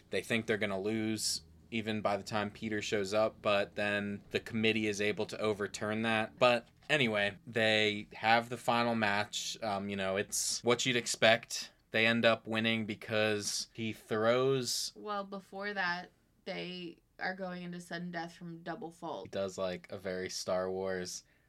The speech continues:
Speaker 1: "I'm gonna cover my eyeballs."
Speaker 2: Yeah.
Speaker 1: You know?
Speaker 2: Yeah. And he's like, "White, you look awful fat in those shorts."
Speaker 1: Yeah.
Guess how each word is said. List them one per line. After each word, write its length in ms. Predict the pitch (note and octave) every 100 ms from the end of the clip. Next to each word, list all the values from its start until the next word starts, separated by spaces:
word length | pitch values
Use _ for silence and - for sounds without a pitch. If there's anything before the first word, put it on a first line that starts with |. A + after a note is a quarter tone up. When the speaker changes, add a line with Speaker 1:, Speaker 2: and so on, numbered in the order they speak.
| _ -
Speaker 1:
"I'm 100 | F#2
gonna 140 | F#2 F2+
cover 320 | G#2 F#2+ F2+
my 220 | F2+ F2+
eyeballs." 800 | F2 F#2 F2+ F#2+ F#2+ F#2+ - - -
Speaker 2:
Yeah. 440 | F3 F3 C#3 F#3 - _ -
Speaker 1:
You 80 |
know? 140 | - E3+
Speaker 2:
Yeah. 240 | D#3+ - G3+ -
And 120 | G3+
he's 160 | G#3 G3
like, 200 | F#3+ F#3
"White, 200 | F#3 G3
you 120 | G3
look 160 | F3+ F3
awful 240 | F3+ E3 - -
fat 220 | F#3+ G3+
in 60 | E3+
those 160 | E3
shorts." 680 | - E3 E3 - _ - - _ -
Speaker 1:
Yeah. 260 | F2 -